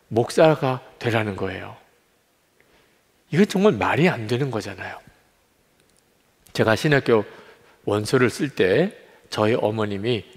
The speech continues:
저에게 참 어렵게 말씀을 하신 것이 있었습니다. "내가 정말 가고 싶지 않다면 그러면 신학교 가지 않아도 좋다."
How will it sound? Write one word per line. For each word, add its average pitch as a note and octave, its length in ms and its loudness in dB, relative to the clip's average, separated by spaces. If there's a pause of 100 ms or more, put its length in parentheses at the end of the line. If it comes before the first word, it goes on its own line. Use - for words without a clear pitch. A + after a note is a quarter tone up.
저에게 G2+ 340 -2
참 - 320 -6
어렵게 D#3 380 2
말씀을 B2+ 580 0 (480)
하신 C#3 340 -6
것이 A#2+ 360 2
있었습니다. G2 840 -8 (280)
"내가 B2+ 720 2 (880)
정말 E3 400 0
가고 C#3 320 0
싶지 - 280 -2
않다면 G2+ 760 -4 (500)
그러면 G#2 320 -4
신학교 C3+ 400 0
가지 G#2+ 280 -4
않아도 G2 360 -6
좋다." - 640 -10